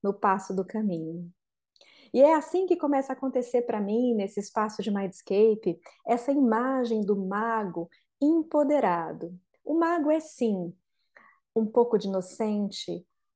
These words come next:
um pouco de entregue brincalhão, um pouco de vívido e guerreiro, um pouco de, um pouco de tudo que ele já aprendeu.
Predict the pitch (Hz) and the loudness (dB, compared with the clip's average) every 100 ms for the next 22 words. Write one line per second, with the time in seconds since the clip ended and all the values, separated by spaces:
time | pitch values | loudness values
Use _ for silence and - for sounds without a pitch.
0 | _ 240 233 233 240 240 214 214 202 226 | _ 2 2 2 2 4 2 2 0 2
1 | 214 196 190 190 190 185 175 190 208 196 | 2 2 0 -2 -4 -6 -2 -2 -2 -2
2 | 185 180 - _ 233 233 269 262 240 202 | -2 -6 -10 _ -2 2 4 4 4 2
3 | 180 170 196 233 226 185 208 196 185 180 | 0 0 2 4 2 2 2 2 0 -2
4 | 170 214 220 214 202 202 208 269 262 214 | -2 2 4 4 2 -2 0 0 0 -6
5 | 214 254 247 294 277 262 - 349 339 294 | -4 -4 -2 -2 0 -2 0 0 0 0
6 | 269 254 254 262 262 190 175 160 | 0 -2 -2 -2 0 -2 -2 -6